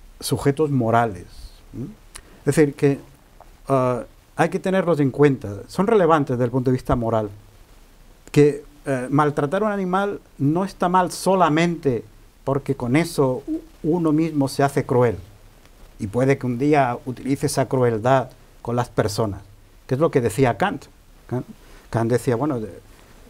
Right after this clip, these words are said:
no, no debe maltratarse a un animal, y lo mismo decía Santo Tomás, básicamente, no debe maltratarse a un animal, ¿pero por qué? Bueno, pues porque, aunque no sean seres humanos y por lo tanto no sean sujetos morales,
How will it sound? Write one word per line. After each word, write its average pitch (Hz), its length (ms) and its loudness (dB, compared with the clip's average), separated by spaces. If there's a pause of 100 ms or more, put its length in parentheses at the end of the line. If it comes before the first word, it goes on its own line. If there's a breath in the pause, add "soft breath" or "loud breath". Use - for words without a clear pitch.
(100)
no, 107 140 -4
no 117 160 2
debe 127 180 2
maltratarse 117 680 0 (160)
a - 40 -10
un 107 120 -12
animal, 117 460 2
y - 60 -10
lo 123 160 -2
mismo 190 240 -2
decía 131 260 0
Santo 123 240 -2
Tomás, 170 340 -2
básicamente, 139 580 -6 (300 loud breath)
no 110 100 -4
debe 117 120 6
maltratarse 135 520 0
a - 20 0
un 135 60 0
animal, 143 360 0
¿pero 117 160 0
por - 160 0
qué? 196 260 2 (960 soft breath)
Bueno, 226 320 0 (380)
pues 147 160 2
porque, 131 680 2
aunque 117 280 0
no 135 120 -2
sean 170 420 0
seres 113 280 -4
humanos 147 460 0
y 101 40 -6
por 104 140 -10
lo - 60 -8
tanto 143 260 -2
no 127 100 0
sean 147 200 2
sujetos 127 480 -2
morales, 165 520 2